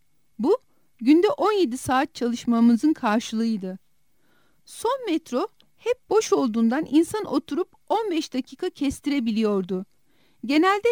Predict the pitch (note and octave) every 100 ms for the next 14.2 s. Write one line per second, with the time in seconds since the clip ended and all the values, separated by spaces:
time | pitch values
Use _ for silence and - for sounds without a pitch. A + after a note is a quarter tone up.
0 | G#4 E4+ - E4 D#4+ F4 C4 C4 - A3+
1 | G#3 G#3+ G#3 - G3+ G3 G3 G3 G3 G3
2 | _ _ _ G#3+ D4 G4 E4+ D#4+ - -
3 | C#4 D#4 - C4+ - C4 - C4 - E4
4 | E4 A3+ C#4+ B3+ B3 C4+ B3+ - A3+ A3
5 | A3+ A3 A3+ - A3 A3 G#3+ G#3 G#3+ E4
6 | G4 D#4 - _ _ - - - D#4 D4+
7 | E4+ D#4+ B3+ A#3+ G#3 G#3 F#3+ - _ _
8 | _ - B3 G#4 F4 D4+ - F#4+ F4+ E4
9 | B3+ A3+ D4+ C4+ B3+ C#4 F#4 D#4 B3+ A#3+
10 | A#3+ A#3+ - B3 D4+ G#3+ C#4 - _ A#3
11 | A#3 B3 A3 G#3+ G#3+ F#3 G3 F#3+ _ _
12 | _ _ _ _ _ _ _ _ _ _
13 | _ B3+ D#4+ F#4 E4+ F4 F4 E4 B3+ G#3+
14 | F#3